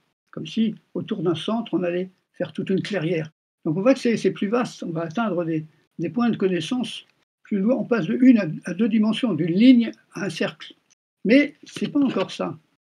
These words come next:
Si maintenant ça relève de la vision, c'est comme si on dé-, on, on découvrait la troisième dimension, ou comme si on découvrait l'hélicoptère. On a, on a du coup cette possibilité,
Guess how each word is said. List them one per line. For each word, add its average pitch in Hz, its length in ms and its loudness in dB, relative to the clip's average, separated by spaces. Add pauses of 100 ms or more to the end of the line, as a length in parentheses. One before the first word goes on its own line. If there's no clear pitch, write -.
(240)
Si 302 420 6 (180)
maintenant 214 380 2
ça 190 160 -2
relève 190 340 -2
de 165 80 -6
la 156 120 0
vision, 202 500 -2 (680)
c'est - 140 -8
comme 269 220 8
si 240 160 -2
on 214 160 -2
dé-, 208 240 -4
on, 208 340 -6
on 185 40 -2
découvrait 202 420 -2
la 185 120 0
troisième 190 320 -2
dimension, 175 520 0
ou 165 60 -4
comme 185 180 -2
si - 120 -10
on 180 100 -2
découvrait 156 480 -2
l'hélicoptère. 165 640 -4 (1200)
On 208 160 0
a, 220 120 -4
on 214 160 2
a 208 180 0
du 175 180 -2
coup 240 140 2
cette - 240 -4
possibilité, 214 840 -2